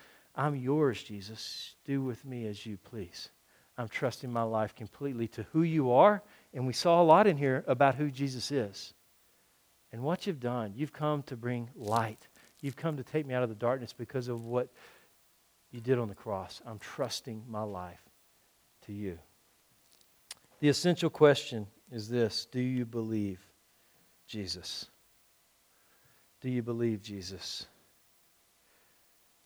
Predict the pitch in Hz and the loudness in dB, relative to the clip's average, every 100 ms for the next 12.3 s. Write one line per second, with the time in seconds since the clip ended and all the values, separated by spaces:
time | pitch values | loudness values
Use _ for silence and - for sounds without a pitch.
0 | _ 113 120 151 180 180 160 156 156 147 | _ -4 4 6 8 8 10 12 10 8
1 | 139 143 143 127 127 147 147 147 - 127 | 2 2 2 2 8 8 8 2 0 -4
2 | 113 113 _ _ 143 151 175 139 - - | -4 -8 _ _ 10 10 8 -2 -2 -2
3 | 139 131 127 127 - - - 110 127 110 | 4 8 8 6 -2 -8 -8 0 2 2
4 | - 131 123 127 113 123 127 120 - 117 | 2 0 0 -4 -4 -4 -4 -8 -4 0
5 | 107 - 117 127 147 - 143 131 120 165 | 0 -4 2 6 6 4 0 0 4 4
6 | 143 139 127 113 113 107 - _ _ _ | 4 0 2 4 4 0 -12 _ _ _
7 | _ _ _ _ _ _ _ _ _ 113 | _ _ _ _ _ _ _ _ _ -6
8 | - - 127 123 120 - - _ - 107 | -6 -4 -2 0 -2 -8 -12 _ -6 -4
9 | 104 95 - 110 113 104 92 85 _ _ | -4 -10 -16 -6 0 0 -2 -10 _ _
10 | _ _ _ _ _ _ - 120 147 135 | _ _ _ _ _ _ -10 -6 -2 6
11 | 185 208 - 160 139 175 127 127 143 131 | 6 6 2 0 4 6 6 4 2 2
12 | 156 170 | 2 2